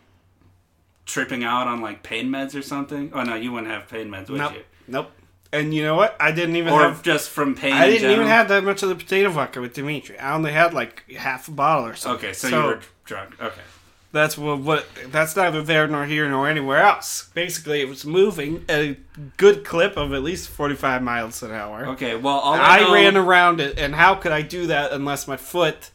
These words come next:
Speaker 2: had already been healed, is what I'm trying to tell you.
Speaker 1: I, all I
Speaker 2: Without the hospital.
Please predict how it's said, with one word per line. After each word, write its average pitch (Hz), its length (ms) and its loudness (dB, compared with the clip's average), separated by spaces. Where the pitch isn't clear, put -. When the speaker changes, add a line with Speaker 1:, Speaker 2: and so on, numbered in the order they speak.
Speaker 2:
had 156 120 -6
already 156 280 2
been 135 160 -8
healed, 135 480 -14
is 131 120 -12
what 143 140 -4
I'm 107 80 -6
trying 120 320 -8
to - 80 -18
tell 98 160 -16
you. - 140 -20
Speaker 1:
I, 147 420 0
all 147 140 2
I 175 60 4
Speaker 2:
Without 190 440 6
the 160 140 0
hospital. - 500 -4